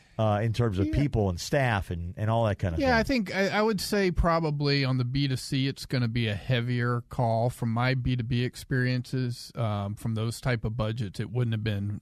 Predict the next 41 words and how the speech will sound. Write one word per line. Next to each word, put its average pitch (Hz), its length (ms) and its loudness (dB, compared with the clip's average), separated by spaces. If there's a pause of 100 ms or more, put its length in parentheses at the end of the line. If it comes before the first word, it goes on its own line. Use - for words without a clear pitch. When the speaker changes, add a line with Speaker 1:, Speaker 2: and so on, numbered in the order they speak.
(120)
Speaker 2:
forty 107 300 -4
percent. 101 420 -6
It 107 80 -4
would 110 100 0
have 107 100 -2
been 110 160 -2
much 104 200 -4
Speaker 1:
Twenty, 120 240 4
Speaker 2:
lower, 110 140 2
Speaker 1:
twenty 123 380 2
to 107 80 4
Speaker 2:
twenty, 101 60 0
yeah. 113 60 4
Speaker 1:
twenty-five, 98 400 2
yeah. 85 160 0
Speaker 2:
And 190 140 4
that's 220 200 4
just, - 260 -2 (360)
again, 143 500 2
you're 151 280 2
able, 151 380 2
when 139 140 2
you 131 100 0
start 139 300 0
doing, 127 640 0
uh, 110 440 -2
as 107 120 -6
Darren 117 280 0
knows, 107 480 -2
a - 60 -10
lot 117 280 0
of 113 80 -2
things 113 420 -4
on 117 140 0
the 107 60 0
B 113 200 -2
two 107 80 -4
B 117 160 0
level, 104 380 -2
some 120 420 0
of, 113 180 -2